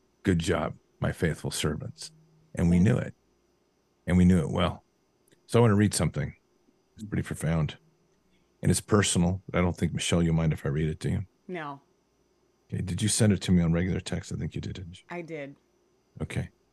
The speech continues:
Speaker 1: Let me find it real quick. Because this is a really profound, um, hang on just a second. It should be right here. Here it is.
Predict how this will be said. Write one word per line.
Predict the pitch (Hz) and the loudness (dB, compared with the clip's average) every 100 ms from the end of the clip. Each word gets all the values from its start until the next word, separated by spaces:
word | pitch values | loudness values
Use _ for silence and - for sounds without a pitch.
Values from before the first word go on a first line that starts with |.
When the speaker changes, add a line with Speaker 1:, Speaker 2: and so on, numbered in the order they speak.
| - | -20
Speaker 1:
Let | - | -20
me | |
find | - 82 80 | -8 -6 -6
it | - | -8
real | 80 | -10
quick. | - 78 - _ _ _ _ _ _ _ _ | -8 -12 -14 _ _ _ _ _ _ _ _
Because | - - 92 | -8 -2 0
this | 104 110 | 2 2
is | 101 | 2
a | |
really | 90 95 92 85 - - | 4 4 4 2 0 -4
profound, | - - 85 85 82 78 - _ _ _ _ _ _ _ _ _ _ - | -6 -4 -2 0 0 -2 -10 _ _ _ _ _ _ _ _ _ _ -6
um, | 82 87 85 | -6 -6 -2
hang | 82 | 0
on | 78 | 0
just | 80 - | -2 -4
a | |
second. | - 78 78 82 - | -6 -6 -4 -4 -6
It | - | -6
should | - - | -4 -2
be | 82 | -2
right | 82 76 | -2 -4
here. | 78 76 | -6 -4
Here | 85 76 | -2 -4
it | |
is. | 73 | -6